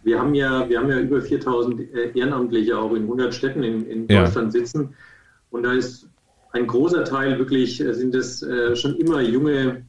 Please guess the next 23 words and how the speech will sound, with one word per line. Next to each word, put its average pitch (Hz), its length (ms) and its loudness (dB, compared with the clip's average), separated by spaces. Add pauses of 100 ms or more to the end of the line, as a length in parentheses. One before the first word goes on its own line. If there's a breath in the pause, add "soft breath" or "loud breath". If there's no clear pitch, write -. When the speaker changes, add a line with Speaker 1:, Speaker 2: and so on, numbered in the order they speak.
Speaker 1:
aktive - 400 -4
Menschen 143 320 -2
gewesen. 127 600 0 (400)
Ich - 80 -20
freue 131 240 -4
mich 131 160 0
auch 120 140 -4
zu 127 120 -8
sehen, 123 240 2
dass 120 220 0
ein 120 400 -2
Teil 131 240 -2
von 131 240 0
denen 120 180 0
jetzt 120 180 -2
auch 117 160 -6
bei 117 120 -2
den 113 160 -4
Fridays 120 480 0
eine 120 120 -2
wichtige 120 320 -2
Rolle 139 280 2
spielen 139 600 -4